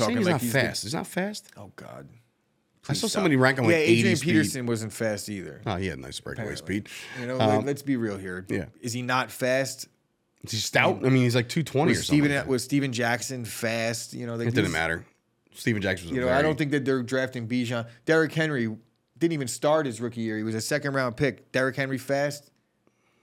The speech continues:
Speaker 2: It doesn't matter when you're running downhill like that.
Speaker 1: Exactly.
Speaker 2: Like
Speaker 1: And
Speaker 2: a
Speaker 1: when you get
Speaker 2: bowling
Speaker 1: into the
Speaker 2: ball.
Speaker 1: secondary, you're going one way. The defense is coming up to stop you, you know.
Speaker 2: Also, before we get into the game preview, uh, some finalists were announced, uh, for the N F L awards.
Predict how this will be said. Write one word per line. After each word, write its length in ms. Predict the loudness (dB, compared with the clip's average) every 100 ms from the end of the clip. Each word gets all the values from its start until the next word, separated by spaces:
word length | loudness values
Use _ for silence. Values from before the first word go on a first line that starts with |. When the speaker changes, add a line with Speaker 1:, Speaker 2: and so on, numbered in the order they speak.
| _ _ _ _ _ -20 _ _ _ _ -2
Speaker 2:
It 60 |
doesn't 180 | 2 4
matter 180 | 6 6
when 120 | 4
you're 100 | 2
running 220 | 0 0
downhill 320 | 2 2 2 2
like 200 | 0 -2
that. 200 | -6 -6 -8
Speaker 1:
Exactly. 460 | 0 2 2 2
Speaker 2:
Like 80 | 0
Speaker 1:
And 80 | 0
Speaker 2:
a 20 |
Speaker 1:
when 80 | 2
you 60 | 6
get 80 |
Speaker 2:
bowling 180 | 8 8
Speaker 1:
into 120 | 4 2
the 60 |
Speaker 2:
ball. 100 | 2
Speaker 1:
secondary, 480 | 0 -2 -2 0 0
you're 140 | 0
going 280 | -2 -2 -2
one 180 | -4 -4
way. 140 | -4
The 120 | -4 -4
defense 400 | -6 -6 -8 -8
is 100 | -10
coming 340 | -8 -8 -6
up 180 | -6 -6
to 80 | -8
stop 380 | -4 -2 -2 -4
you, 200 | -8 -8 -14
you 140 | -14 -10
know. 220 | -8 -10 -16 _ -16 -8 4
Speaker 2:
Also, 480 | 4 6 2 0 -2 -20 -20 -20 -8
before 220 | 2 4
we 80 | 4
get 160 | 2
into 120 | 0 -4
the 80 |
game 220 | -2 -2 0
preview, 480 | -2 -2 -2 -2 0
uh, 200 | 0 0
some 200 | -2 -4
finalists 720 | 2 4 4 0 -4 -6 -2
were 160 | 0
announced, 460 | 2 0 0 -4 0
uh, 220 | 2 4
for 140 | 2 0
the 140 | 2
N 60 | 2
F 120 | 2
L 160 | 2 2
awards. 600 | 0 4 6 6 4 -4